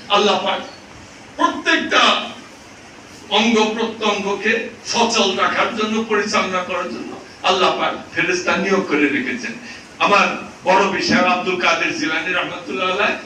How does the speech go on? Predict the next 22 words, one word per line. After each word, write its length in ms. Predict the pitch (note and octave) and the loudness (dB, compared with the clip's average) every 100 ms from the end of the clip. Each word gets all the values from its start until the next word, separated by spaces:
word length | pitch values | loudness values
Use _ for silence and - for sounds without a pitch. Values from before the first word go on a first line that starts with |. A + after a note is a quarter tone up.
| - | -4
সেরুল 500 | G3 G3+ G3+ F#3 F3+ | 2 2 2 2 2
আসার 320 | - G3 G#3 | 2 -2 -2
কিতাবের 460 | G#3 G3 F#3 F#3 F3 | -2 0 2 2 -2
ভিতরে 380 | D#3 G#3 G3+ | -2 2 4
লিখছেন, 340 | G3 - - B3 B3 - - | 4 0 0 -2 -2 -8 0
একজন 580 | G3+ G3 G#3+ A3+ B3 - - | 2 2 0 0 0 -2 0
মানুষকে 800 | G3 A3 C4 - - - - - - | 2 4 4 2 2 2 2 -4 -2
সচল 560 | - D4+ D4+ D4 C#4+ A#3+ | 2 4 6 4 4 4
রাখার 420 | A3 - D4 - | 2 4 2 4
জন্য, 380 | F4+ - - - - - - - - - - | 2 2 -2 -6 -12 -16 -20 -20 -20 -12 2
একজন 420 | G3+ G3+ B3 B3+ | 2 4 4 4
মানুষকে 540 | G#3 G#3+ A#3+ - B3+ | 4 4 0 2 2
সচল 540 | - - B3 B3 A3+ A3 | 4 2 2 4 4 4
রাখার 400 | G3 G3+ D4 - | 4 4 2 4
জন্য 380 | - - D3+ - - - | 2 2 -4 -8 -12 -6
তার 220 | - G#3 - - - | 0 2 2 -4 -2
প্রত্যেকটা 680 | D#4 F4+ - E4 D#4 - B3+ | 0 2 0 0 0 2 4
অঙ্গ 540 | A#3 A#3+ B3 B3+ A#3+ | 4 2 2 2 2
প্রত্যঙ্গ 960 | A#3 A#3 A#3+ A3 - G3+ G#3 F#3 D#3+ - - - - - - - - - | 0 0 0 0 0 0 0 -2 -2 -2 -10 -18 -20 -20 -20 -20 -16 -2
সচল 420 | G#3 A3+ A3+ G#3 | 0 2 4 4
রাখার 400 | F#3+ F#3 A3 A#3 | 2 2 0 0
জন্য 360 | B3 C#4 C#4 | -2 0 -2